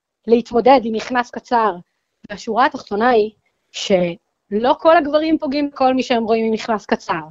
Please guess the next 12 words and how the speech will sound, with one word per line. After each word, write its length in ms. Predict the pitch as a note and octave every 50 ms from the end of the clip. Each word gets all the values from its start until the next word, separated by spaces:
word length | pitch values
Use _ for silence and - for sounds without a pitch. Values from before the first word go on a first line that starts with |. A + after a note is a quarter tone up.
| - _ _ _ _ _ _ _ _ -
אבל 220 | A3+ G#3+ G3 G#3 G3
מי 140 | G#3 B3 D4
שפוגע, 460 | - F#4+ F#4 - E4+ D4 F#4+ G4+ G4 G4+ G#4 G#4 _ _ _
פוגע, 340 | - D#4+ D#4 G4 G#4 F#4 F#4
לא 140 | G4 G#4
משנה 320 | G#4 G4+ - F#4+ F4+ F4+ F4
מה 140 | E4+ D4+ C#4
את 100 | - A3
לובשת. 420 | G#3 F3+ G3 F3+ - - F#3+ E3+ - _ _ - _ -
אני 200 | A#3+ B3 C#4 C#4
בתור 240 | C#4+ C4+ C4+ C4
אישה, 260 | A#3+ - - C4+ C4